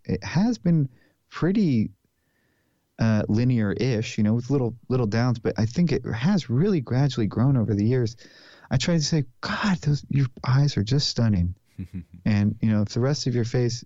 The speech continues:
Speaker 1: you're having a hard time being kind to yourself about, let's just hone in on that.
Speaker 2: Yeah.
Speaker 1: Let's just hone in on how stunning your eyes are.
Speaker 2: That's perfect, my friend. That's perfect.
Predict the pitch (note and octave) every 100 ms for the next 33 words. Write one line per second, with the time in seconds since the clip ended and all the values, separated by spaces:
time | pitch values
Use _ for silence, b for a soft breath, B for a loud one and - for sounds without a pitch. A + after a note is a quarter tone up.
0 | - G#2+ G#2+ G#2+ A2+ F#2+ G2+ G#2+ A2 G#2
1 | F#2+ G2 F#2+ G#2+ G2+ F#2 F#2+ F#2 - -
2 | C#3+ - E3 D#3+ D#3+ C3 - - G2 G2+
3 | - _ - E2 D2 - - D#3+ D3+ D3+
4 | C#3+ A#2+ A2 G#2 A2 G#2+ G2 F#2+ G2 G#2
5 | - - G#2+ - b b b b b b
6 | b b b b b _ _ F2 F#2 -
7 | F#2+ E2+ D#2 D#2 - D#2+ D#2+ D2+ _ F2+
8 | - - D#2+ D2+ D2